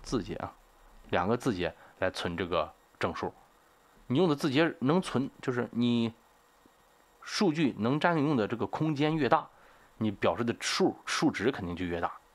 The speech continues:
对吧？所以说不同的 int 啊，它表示的数值大小是不一样的。一般情况下，int 就够我们用了。int 叫普通大小，四个字节，啊，四个字节的话，总共是能表示多大的数字啊？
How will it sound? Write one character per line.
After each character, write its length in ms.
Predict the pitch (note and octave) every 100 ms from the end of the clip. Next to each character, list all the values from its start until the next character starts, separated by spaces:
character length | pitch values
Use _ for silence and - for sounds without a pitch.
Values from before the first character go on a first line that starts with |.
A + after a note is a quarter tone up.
| _
对 100 | -
吧？ 100 | G#2 - - - - - -
所 140 | -
以 20 |
说 220 | A#2+ B2+ A#2+ - _
不 140 | - F3
同 220 | - F#2
的 80 | A#2+
int 360 | C3 A#2+ F2 - - _ _ _ _
啊， 220 | F2+ D#2 - -
它 100 | -
表 200 | - F#2
示 80 | G2+
的 80 |
数 200 | G2+ -
值 120 | G2+ F#2
大 160 | -
小 160 | - -
是 100 | -
不 100 | E2+
一 60 |
样 180 | E2+ E2
的。 80 | G2+ - _ _ _ - - - - -
一 140 | F#3
般 200 | E3 F#3
情 120 | F3
况 100 | G#2
下， 140 | G2+ F2
int 400 | G#2+ C#3+ B2+ F2+
就 120 | G2+
够 120 | F2+
我 80 | G#2
们 140 | E2+ F#2
用 160 | G2+
了。 100 | E2 - _ _ _
int 240 | D3 C3
叫 80 | G#2
普 160 | G#2 -
通 140 | G2+
大 100 | A2
小， 180 | G#2 -
四 180 | - -
个 60 | G#2
字 120 | F2+
节， 160 | E2+ - - - - _ _ _ _
啊， 180 | - F2
四 240 | - - E3
个 140 | C3+
字 160 | A2+ A2+
节 180 | F#2
的 100 | F#2
话， 440 | G2+ G#2+ G2 F2+ E2+
总 240 | - F2+
共 260 | F#2+ G#2+ F#2
是 220 | - G2
能 180 | F2+ F#2+
表 160 | F#2
示 200 | D#2 -
多 100 | F#2
大 100 | G2
的 80 | G#2
数 140 | E2+ E2
字 80 |
啊？ 120 | E2+